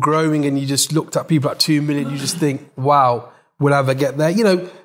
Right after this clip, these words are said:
what was your, what's your journey been like to get to two million? Because two million now is, is, it influences status, obviously. Um, you know, how's it changed the way you are and what you do?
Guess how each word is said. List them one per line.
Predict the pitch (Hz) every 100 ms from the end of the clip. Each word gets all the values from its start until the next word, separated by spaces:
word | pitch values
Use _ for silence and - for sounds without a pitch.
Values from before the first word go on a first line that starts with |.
| _
what | 175 294 302
was | 285 202
your, | 254 233 196 - - _ _ _ _
what's | 185 247
your | 226
journey | 165 214 202
been | 185
like | 190 185
to | -
get | 151 165
to |
two | - 160
million? | 143 131 131
Because | - 170 - - _
two | - 240 220
million | 214 226 196 170
now | 160 156 196 202 - - _
is, | 156 147 131 -
is, | 151 143 135 -
it | 160 143 180
influences | 165 165 147 135
status, | - 139 131 131
obviously. | 127 127 - 135 143 151 _ _ _
Um, | 113 131 131 131 127 120 113 -
you |
know, | 147 139
how's | 180 185
it | 175
changed | - 180 165 151 135 -
the | 151
way | 156 151
you | 151 151 147
are | 151
and | 143
what | 143 135
you | 135
do? | 127 151 180 190